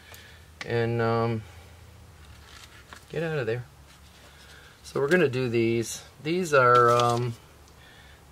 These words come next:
these have a ninety-four percent germination rate, and, um, they produce a pretty good sized fruit. They, uh, don't mature until seventy-five days. So these are gonna be later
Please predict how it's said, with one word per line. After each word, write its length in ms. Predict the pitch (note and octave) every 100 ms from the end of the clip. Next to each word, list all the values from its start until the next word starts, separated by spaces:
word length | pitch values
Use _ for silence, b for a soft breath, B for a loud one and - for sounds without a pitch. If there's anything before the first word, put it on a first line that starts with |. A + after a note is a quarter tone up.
| -
these 200 | E3 -
have 220 | C#3 B2+
a 340 | A2+ A2 A2+
ninety-four 600 | G#2+ D#3+ G#3+ F#3+ - D3
percent 420 | D3 C3+ - C3+
germination 680 | A2+ C3 C3 A#2 A#2+ - A#2
rate, 420 | A2+ A2+ A2+ A2+
and, 540 | A2+ A#2 A2+ A2+ A#2 A#2 - b b b b b b b _ _ -
um, 540 | A2+ A2 A2 A2+ G#2+ A2 B B B B B _ _ -
they 80 | C#3+
produce 400 | C#3+ C3 C#3+ -
a 60 |
pretty 240 | A2+ C3+ B2
good 240 | A#2+ A#2
sized 380 | - A2+ A2+ -
fruit. 340 | - A#2+ A#2
They, 280 | A2+ A#2 A#2
uh, 80 | A2+
don't 260 | A2 B2 -
mature 480 | A2+ - A#2+ A#2 A2+
until 500 | A2 - A#2 A2+ A2
seventy-five 720 | - B2 B2 A2 G#2 G#2+ G2+
days. 340 | G#2 G#2+ A2 - B B B B
So 160 | -
these 200 | C#3 D#3
are 40 | D3
gonna 180 | C#3 A#2+
be 120 | A#2+
later 520 | A#2 A#2+ A#2 A2+ A2